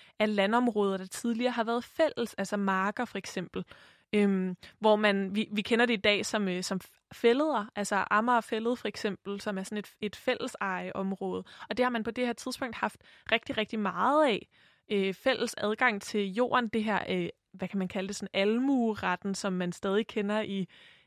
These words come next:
i, øh, i Sverige og Norge i forhold til skoven. Øhm, men der sker simpelthen en privatisering. Man, man laver hegn,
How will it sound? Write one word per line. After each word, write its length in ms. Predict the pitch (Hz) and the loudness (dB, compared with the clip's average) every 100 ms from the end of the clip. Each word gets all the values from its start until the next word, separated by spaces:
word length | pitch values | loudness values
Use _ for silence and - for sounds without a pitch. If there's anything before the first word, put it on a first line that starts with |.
| - | -6
i, 220 | 202 190 | -2 0
øh, 220 | 180 170 170 | -2 -4 -6
i 60 | |
Sverige 320 | 190 - 220 208 | -6 2 2 2
og 60 | |
Norge 280 | 196 185 208 | 0 0 -2
i 40 | |
forhold 220 | 233 190 190 | -4 -6 -6
til 100 | 190 | -6
skoven. 500 | - 240 240 262 262 _ _ _ _ _ - | 0 2 2 0 -8 _ _ _ _ _ 0
Øhm, 440 | 214 208 202 190 185 - | 2 4 2 0 -4 -4
men 200 | 226 233 | 2 2
der 60 | 226 | 2
sker 220 | - 269 | -2 -2
simpelthen 260 | 254 247 226 | 0 -2 -2
en 40 | |
privatisering. 800 | - 220 214 214 - 320 196 220 | -2 -2 -2 -4 0 2 2 0
Man, 240 | 214 202 196 - _ - | 0 0 -2 -10 _ 0
man 220 | 214 208 - - | 0 0 -6 -8
laver 480 | 214 208 196 - - | 0 2 2 0 2
hegn, 360 | 269 247 247 | 2 2 -2